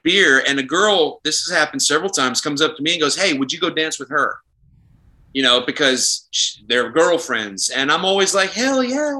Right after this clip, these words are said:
I'll go dance with her. I'll dance with anybody at, at a bar. I don't care. I don't care. Thin, fat, old, young. I'll go dan-, I'll dance with anybody because that's part of being visible. You want people to see you."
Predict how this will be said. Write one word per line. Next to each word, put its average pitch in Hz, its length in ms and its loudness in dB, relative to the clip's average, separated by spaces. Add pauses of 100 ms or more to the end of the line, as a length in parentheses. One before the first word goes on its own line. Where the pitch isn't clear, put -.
I'll 208 100 -2
go 208 80 -8
dance 170 320 -6
with 151 100 -4
her. 147 200 -2
I'll 247 140 2
dance 175 300 0
with 113 80 0
anybody 143 220 -2 (400)
at, 101 140 -6
at 90 180 -4
a - 80 -12
bar. 143 160 4
I - 20 6
don't 214 140 -2
care. 139 460 0 (560)
I 170 100 2
don't 190 120 -4
care. 123 180 2
Thin, 180 680 2 (220)
fat, 156 520 0 (300)
old, 160 420 2
young. 143 560 -2 (300)
I'll 247 160 2
go 214 120 2
dan-, 170 260 2 (100)
I'll 180 240 -2
dance 196 340 0
with 127 160 -6
anybody 98 540 -4
because 123 420 -2
that's 135 300 0
part 151 260 2
of 131 160 -2
being 131 380 0 (240)
visible. 120 680 0 (380)
You 117 100 -4
want 135 180 -2
people 131 220 -4
to 139 80 -4
see 170 260 0
you." 101 240 -10